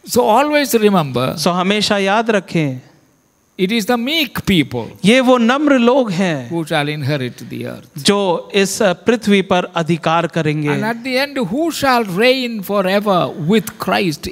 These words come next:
Speaker 1: in his kingdom?
Speaker 2: और अंत में यीशु मसीह के साथ उसके राज्य में कौन राज्य करेगा?
Speaker 1: Not the aggressive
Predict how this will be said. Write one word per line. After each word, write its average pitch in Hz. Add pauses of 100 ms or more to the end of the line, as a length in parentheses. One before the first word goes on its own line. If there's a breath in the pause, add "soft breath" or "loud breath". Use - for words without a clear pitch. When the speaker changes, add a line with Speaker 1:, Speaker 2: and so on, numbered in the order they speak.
Speaker 1:
in 165
his 170
kingdom? 262
Speaker 2:
और 214
अंत 277
में 254
यीशु 233
मसीह 254
के 247
साथ 226
उसके 220
राज्य 196
में 208
कौन 240
राज्य 180
करेगा? 135 (400)
Speaker 1:
Not 254
the 202
aggressive 180